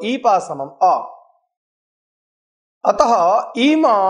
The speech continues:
समं भविष्यति ईका यदि गुण्यते अ इत्यनेन तदा। कल आयतम कम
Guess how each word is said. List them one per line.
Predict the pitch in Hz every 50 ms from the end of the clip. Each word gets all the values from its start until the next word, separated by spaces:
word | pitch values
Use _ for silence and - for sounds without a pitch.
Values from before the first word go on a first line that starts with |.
| 202 226 254 - - - _ _ _ _
समं | _ - 214 226 254 254
भविष्यति | 220 180 202 196 185 - - 180 180 196 202 202 -
ईका | 220 269 285 254 - 220 180 165 160 170 185 - - 156
यदि | 175 202 196
गुण्यते | 185 131 127 233 262 269 247 220 220 214 202 202 202 202
अ | 196 208 - -
इत्यनेन | - - - - 165 143 143 139 147 175
तदा। | 185 - 220 175 131 - - - _ _ _ _ _ _ _ _ _ _ _ - 240
कल | 247 277 294 302 311
आयतम | 302 302 262 240 247 233 208 202 190 - 175 165 180 202 214 185 _ -
कम | 220 233 262 285